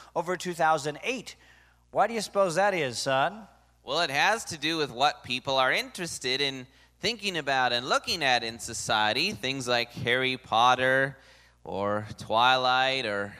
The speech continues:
Speaker 2: other s-, supernatural things.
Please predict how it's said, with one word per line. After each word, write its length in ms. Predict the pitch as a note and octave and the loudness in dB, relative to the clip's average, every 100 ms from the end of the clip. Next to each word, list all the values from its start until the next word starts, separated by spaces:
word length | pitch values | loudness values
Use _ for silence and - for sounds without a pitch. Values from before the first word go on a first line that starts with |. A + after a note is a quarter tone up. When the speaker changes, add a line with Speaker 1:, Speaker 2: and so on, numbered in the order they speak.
| - | -2
Speaker 2:
other 300 | B2+ C3+ B2+ | 0 2 0
s-, 120 | C3+ | -2
supernatural 1080 | - - - - - B2+ B2 A#2+ A#2+ - A#2 | -10 -12 -14 -12 -8 -6 -4 -2 -2 -4 -8
things. 720 | A2 G#2+ G#2+ C#3+ G3 - - | -4 -4 -6 -10 -16 -18 -20